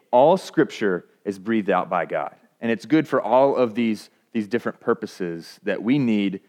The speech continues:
in, in our Christian life. And so as we examine this question of how do we know that the Bible is reliable, it comes with, like I said, some of these sort of, uh, subcategories or sub-questions that, that are always attached to it.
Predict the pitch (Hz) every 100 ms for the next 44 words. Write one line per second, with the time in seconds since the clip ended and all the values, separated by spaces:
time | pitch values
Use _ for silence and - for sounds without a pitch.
0 | _ _ 104 98 - 104 107 - 127 -
1 | - 107 101 - 104 98 87 - - -
2 | _ _ _ _ 127 - 156 135 - _
3 | 143 151 143 131 185 254 175 131 - 190
4 | - 117 98 98 - - 117 104 - 165
5 | 180 185 147 151 143 131 143 165 143 123
6 | 107 110 104 104 101 95 95 92 87 90
7 | 85 90 - _ - 127 - 202 185 170
8 | 147 151 151 - 165 - 170 147 135 160
9 | 135 104 _ - - - - 160 143 156
10 | 143 123 113 110 101 - 165 135 - 147
11 | - 127 107 104 104 113 107 110 123 143
12 | 127 - 120 110 - - 110 85